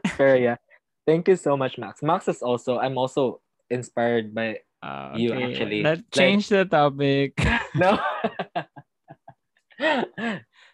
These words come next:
Speaker 1: You guys, Max is also very inspirational.
Speaker 2: Okay,
Speaker 1: Really.
Speaker 2: so, um, nanawa, nanoon ko <laughs> sa ako ang thought process.
Speaker 1: It's
Speaker 2: Um,
Speaker 1: okay.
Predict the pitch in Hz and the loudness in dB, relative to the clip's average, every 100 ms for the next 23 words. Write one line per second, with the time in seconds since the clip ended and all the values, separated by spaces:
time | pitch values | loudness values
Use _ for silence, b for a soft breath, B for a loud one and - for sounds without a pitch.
0 | _ 139 147 147 143 131 131 131 _ _ | _ 2 4 4 4 2 0 -4 _ _
1 | _ _ 131 127 131 - 147 135 117 127 | _ _ -6 -4 -2 -2 -2 -2 -4 2
2 | 131 127 127 117 113 117 110 104 101 107 | 2 2 0 0 -2 0 0 -2 -6 -16
3 | - 101 101 - 104 101 101 107 _ _ | -16 -16 -14 -16 -18 -18 -20 -20 _ _
4 | _ _ _ - 175 151 135 - 139 139 | _ _ _ -10 -8 -6 -8 -6 -8 -6
5 | 135 135 131 135 - _ _ _ _ _ | -6 -6 -8 -12 -18 _ _ _ _ _
6 | _ _ _ - 135 151 160 139 143 175 | _ _ _ -10 -6 -2 0 0 0 -2
7 | 156 147 147 151 151 151 156 - - - | -2 -2 -2 -2 -4 2 2 2 0 0
8 | - - 214 160 180 156 - 147 117 _ | -2 -4 -4 -6 -8 -12 -8 -10 -10 _
9 | _ _ 139 135 _ - 135 - - - | _ _ -18 -18 _ -20 -20 -20 -20 -20
10 | _ B B 175 - - 147 147 135 143 | _ B B -8 -6 -2 0 0 -2 -4